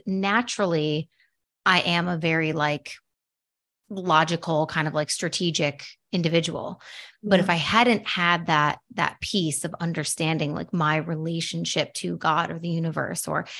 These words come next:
Speaker 1: being able to have those communications or asking for signs or feeling that I was consistently supported, I think the, the strategy or the logic of, like, yeah, if I reach out to twenty people per day,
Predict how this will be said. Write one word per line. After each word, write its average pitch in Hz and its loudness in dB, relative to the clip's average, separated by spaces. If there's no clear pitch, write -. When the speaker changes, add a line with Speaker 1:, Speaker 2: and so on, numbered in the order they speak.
Speaker 1:
being 175 2
able 165 0
to 165 -6
have 160 2
those 165 -2
communications 156 -4
or - -6
asking 165 -4
for 156 -6
signs 156 -6
or - -6
feeling 196 2
that 170 4
I 160 4
was 156 0
consistently 165 -4
supported, 165 0
I 170 -2
think 170 -4
the, 165 -2
the 170 -2
strategy 165 0
or 156 -4
the 160 -6
logic 160 2
of, 165 -4
like, 151 -4
yeah, 170 2
if 165 -2
I 151 2
reach 175 -4
out 156 -2
to 180 -10
twenty 165 -4
people 160 -6
per 160 0
day, 156 0